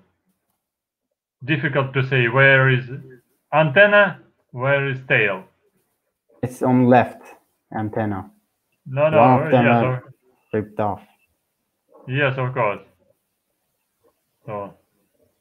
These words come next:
Speaker 1: this, uh, left, this is a head. And there is, uh, also, like, a game, a computer game with this animal. Some visitors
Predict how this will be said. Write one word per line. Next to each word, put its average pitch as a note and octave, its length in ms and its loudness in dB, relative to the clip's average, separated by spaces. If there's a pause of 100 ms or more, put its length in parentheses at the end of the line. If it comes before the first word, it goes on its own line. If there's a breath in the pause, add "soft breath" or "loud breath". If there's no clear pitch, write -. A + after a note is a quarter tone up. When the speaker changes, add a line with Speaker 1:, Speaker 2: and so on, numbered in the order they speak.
(540)
Speaker 1:
this, B2 300 -12
uh, C3 220 -16 (260)
left, C3 300 -4 (560)
this A2+ 260 -12
is A#2 140 -16
a G#2+ 60 -10
head. G#2 400 -2 (2500)
And B2 360 -2
there C3+ 200 0
is, C3 180 -6
uh, B2 400 -2 (920)
also, C3 340 -2
like, B2 300 0
a A#2+ 100 -2
game, C#3+ 480 0
a C3 200 -4
computer E3 520 2
game B2+ 460 0
with A#2 280 -6
this B2+ 220 -6
animal. G2 500 -8 (1000)
Some B2+ 480 2 (260)
visitors C#3+ 540 -2